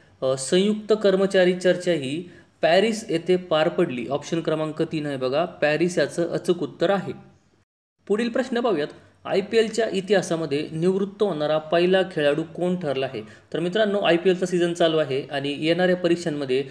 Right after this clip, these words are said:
यावरती प्रश्न पडण्याची शक्यता आहे. तर प्रश्न बघा, आयपीएलच्या इतिहासामध्ये निवृत्त होणारा पहिला खेळाडू कोण ठरला आहे? तर, अ, अश्विन हा,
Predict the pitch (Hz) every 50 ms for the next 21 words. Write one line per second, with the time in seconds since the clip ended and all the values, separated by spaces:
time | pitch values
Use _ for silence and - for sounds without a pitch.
0 | - - - _ - 131 147 160 165 170 170 175 - 170 - 180 175 - - 185
1 | 180 180 170 165 170 160 165 - - 175 170 - - 160 - 151 139 135 131 131
2 | 131 - - - - - 165 160 165 175 170 165 139 135 156 - - 151 160 160
3 | - 180 180 175 180 - 180 175 170 175 170 156 156 - 151 143 139 131 131 139
4 | 139 - - - - _ - 160 165 180 190 202 196 - - 202 185 151 147 147
5 | 160 156 156 - 180 175 180 185 190 185 180 151 143 147 156 160 160 - 170 175
6 | 175 175 160 135 135 143 143 139 135 131 - 135 143 156 - - - - _ _
7 | - 127 127 131 135 - - 160 165 - - - 185 208 226 226 214 202 - 143
8 | 131 123 117